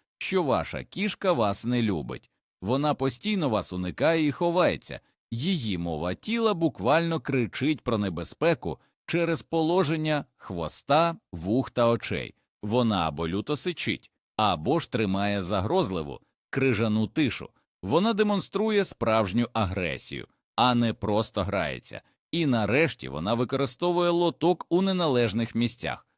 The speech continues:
особливо коли мітить ваші речі. Але ось ключовий момент, який, я дуже сподіваюся, ви зрозуміли.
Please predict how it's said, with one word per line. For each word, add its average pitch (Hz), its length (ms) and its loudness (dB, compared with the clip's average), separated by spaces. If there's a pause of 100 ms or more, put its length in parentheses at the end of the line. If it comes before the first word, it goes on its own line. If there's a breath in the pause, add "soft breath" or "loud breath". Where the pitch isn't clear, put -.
(120)
особливо 135 800 0
коли 127 360 2
мітить 101 460 0
ваші 78 420 -4
речі. 69 400 -8 (340)
Але 92 400 2
ось 190 200 0
ключовий 120 500 0
момент, 104 440 0
який, 87 440 -2 (200 soft breath)
я 95 280 0
дуже 160 380 0
сподіваюся, 143 960 2
ви 90 220 -2
зрозуміли. 78 760 -4